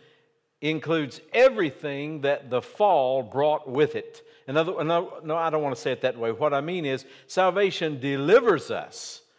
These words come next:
from everything the fall brought with it. Everything the devil has brought, salvation is there to counteract and to set aside.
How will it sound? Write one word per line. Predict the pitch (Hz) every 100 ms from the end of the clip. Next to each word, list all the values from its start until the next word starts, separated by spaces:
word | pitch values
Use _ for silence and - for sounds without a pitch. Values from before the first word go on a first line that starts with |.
| _ _
from | 147 139
everything | 151 151 139 127 131 107 104
the | 110
fall | - - 120 104 98 - - 107
brought | 123 101 - - -
with | 107 -
it. | 107 - - - _ _ _ _ _ _ _ _ 170
Everything | 180 190 196 196 185
the | 185
devil | 190 196 185
has | 175 139
brought, | 127 170 123 123 - - - -
salvation | - 151 139 185 202 - 131 127 131 _ _ -
is | 131 101
there | 151 147 143
to | 143 -
counteract | - - 156 135 117 95 80 - - _ _ _ -
and | 120
to | 120
set | 120 143 123
aside. | 120 - 104 76 65